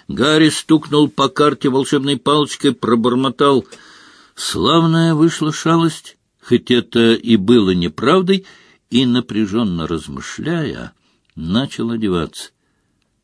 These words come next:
Какое-то объяснение периодических исчезновений Малфоя наверняка есть. Просто ему никак не удаётся до этого объяснения додуматься. Лучший способ всё выяснить —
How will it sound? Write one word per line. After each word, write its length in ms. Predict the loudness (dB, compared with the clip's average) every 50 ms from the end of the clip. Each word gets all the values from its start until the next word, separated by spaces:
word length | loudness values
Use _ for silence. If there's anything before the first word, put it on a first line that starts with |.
| _ _ _ _ _ _
Какое-то 540 | -4 -4 -2 0 0 0 0 0 -2 -2 -4
объяснение 800 | -4 -2 -2 -4 -4 -4 -6 -2 0 2 4 4 2 2 0 -4
периодических 1040 | -4 -2 0 2 2 2 2 2 -2 -4 -4 -6 -10 -16 -16 -10 -8 -8 -6 -6
исчезновений 680 | -8 -8 -8 -8 -10 -10 -8 -6 -2 -2 0 0 0 -2
Малфоя 640 | -4 -6 -6 -8 -8 -10 -12 -12 -10 -8 -6 -6 -8 -8 _ _ _ _ _ _ _ _ _ _ _
наверняка 500 | -8 -8 -6 -6 -6 -8 -10 -10 -8 -8
есть. 360 | -4 0 0 0 0 -2 -8 _ _ _ _ _ _ _ _ _ _ _
Просто 400 | -4 -2 0 0 0 0 2 4
ему 460 | 4 4 6 6 4 4 4 4 2 0
никак 400 | 0 0 -2 -2 -2 -4 -4 -4
не 80 | -6
удаётся 580 | -4 -2 0 0 0 0 -2 -4 -4 -4 -4 -2
до 120 | 0 0
этого 360 | 2 2 0 0 -2 -2 -4 -2
объяснения 600 | -2 -2 -4 -6 -6 -8 -8 -6 -4 -4 -4 -6
додуматься. 960 | -4 -4 -4 -4 -2 -2 0 2 2 2 0 -4 -6 -10 -14 -16 -16 -16 -18 -20 _ _ _ _ _ _ _ _ _ _ _ _ _ _ _ _ _ _ _ -2
Лучший 580 | 0 2 4 4 2 2 -2 -4 -2 -2 -2
способ 540 | -2 -4 -8 -6 -6 -6 -6 -6 -8 -10 -10
всё 260 | -12 -6 -2 -2 -2
выяснить — 560 | -2 -4 -6 -10 -10 -10 -10 -8 -8 -8 -8